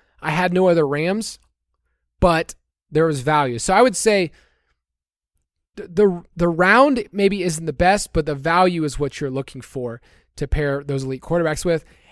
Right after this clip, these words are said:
And then with tight end, you know, the, the tight ends that I'll mention, Kelce, Andrews, Pitts, if you're getting an elite tight end, you are paying up for it.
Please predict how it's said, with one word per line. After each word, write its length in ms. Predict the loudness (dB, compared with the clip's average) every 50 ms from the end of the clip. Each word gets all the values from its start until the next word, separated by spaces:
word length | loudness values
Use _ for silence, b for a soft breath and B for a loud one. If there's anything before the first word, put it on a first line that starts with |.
| b b _
And 100 | 0 2
then 100 | 2 2
with 100 | 2 0
tight 280 | 0 0 2 2 4
end, 340 | 4 2 0 -2 -4 -10 -14 -20 _ _ _ _ _
you 120 | -12 -10 -8
know, 100 | -6 -4
the, 100 | -6 -6
the 160 | -6 -8 -10
tight 240 | -6 -2 0 0 2
ends 160 | 2 0 0
that 100 | 0 0
I'll 80 | 0
mention, 340 | 0 0 -2 -4 -4 -8 -8
Kelce, 500 | -4 -2 -2 -2 -2 -4 -6 -6 -4 -4
Andrews, 260 | -4 -4 -4 -6 -4
Pitts, 380 | -2 -2 -2 -2 -2 -6 -14 -14 _ _ _ _ _ _ _
if 180 | -10 -10 -8 -4
you're 160 | -4 -4 -4
getting 400 | -2 -2 -2 0 0 0 0 2
an 60 | 2
elite 360 | 2 2 2 0 -2 -4 -8
tight 280 | -10 -4 -2 0 0 0
end, 300 | 0 -2 -6 -10 -16 -20 _ _
you 200 | _ -6 -2 -2
are 120 | -2 -2 -2
paying 380 | -2 -2 0 0 0 2 2
up 120 | 0 -2 -2
for 260 | -6 -4 -2 -2 -2
it. 200 | -2 -4 -8